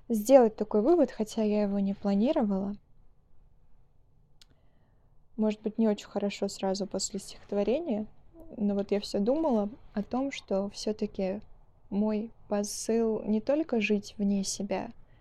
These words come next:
но и стараться познать тех людей, которые находятся рядом с нами, которых мы любим или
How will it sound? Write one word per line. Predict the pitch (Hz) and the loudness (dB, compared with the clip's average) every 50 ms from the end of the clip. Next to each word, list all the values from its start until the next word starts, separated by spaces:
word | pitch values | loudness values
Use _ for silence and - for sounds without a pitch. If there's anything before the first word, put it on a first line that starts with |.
| - - - - - - - - - - - - - | -20 -20 -20 -20 -20 -20 -20 -20 -20 -20 -20 -10 -4
но | 247 247 247 | -2 0 0
и | 233 | 0
стараться | 226 - - 220 226 226 240 233 - 226 | 0 0 2 4 4 4 2 2 -2 -8
познать | 214 - 214 202 202 196 202 220 233 254 262 - - - - - - - - - - - - - | -6 -2 -2 -2 0 2 4 4 4 2 0 -4 -12 -18 -18 -18 -18 -20 -20 -20 -20 -20 -20 -10
тех | - - 220 208 - - | -4 -2 -2 -2 -2 -2
людей, | 214 196 196 208 214 247 277 | -2 0 0 2 0 0 0
которые | 285 - 220 208 - - 208 208 202 | -4 -6 -10 -8 -6 -4 -2 0 0
находятся | 196 196 - - 240 240 233 220 - - | -2 -2 -4 -4 -2 0 0 -2 -2 -2
рядом | 202 202 196 208 196 202 | -2 0 0 -2 -2 -4
с | - - | -6 -4
нами, | 220 208 233 294 302 262 220 220 - - - - - - - - - - | -4 -4 -4 -4 -2 -4 -4 -4 -6 -10 -20 -20 -20 -20 -20 -20 -18 -12
которых | - 214 208 - 214 220 226 214 - - | -10 -8 -4 -2 -2 -2 -2 -2 -2 -2
мы | 208 208 208 202 202 214 - - - - - | 0 0 0 0 -2 -4 -6 -12 -18 -10 -6
любим | - 202 202 214 208 190 185 190 196 202 202 - - - - - - | -2 2 2 2 2 0 -2 -4 -4 -6 -8 -10 -16 -20 -20 -18 -10
или | - 208 208 208 202 202 202 202 220 | -8 -6 -4 -4 -4 -4 -6 -6 -8